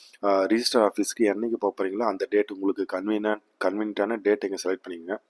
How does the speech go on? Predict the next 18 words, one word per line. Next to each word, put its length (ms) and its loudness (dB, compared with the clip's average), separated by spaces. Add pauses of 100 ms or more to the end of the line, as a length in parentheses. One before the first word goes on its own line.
(200)
செலக்ட் 220 6
பண்ணீங்கன்னா 320 2
கீழே 340 6
பாத்தீங்கன்னா 360 -2 (320)
அதுக்கான 340 2
ஸ்லாட் 500 6
காட்டும். 380 2
கிரீன் 340 2
கலர்ல 300 6
இருக்கிறதுலாம் 280 -2
ஸ்லாட், 400 2
எந்த 380 0
டைம், 360 0
பத்து 280 0
to 220 -2
பதினொன்னா 340 -2
இல்ல 240 -4
பதினொன்னு 320 0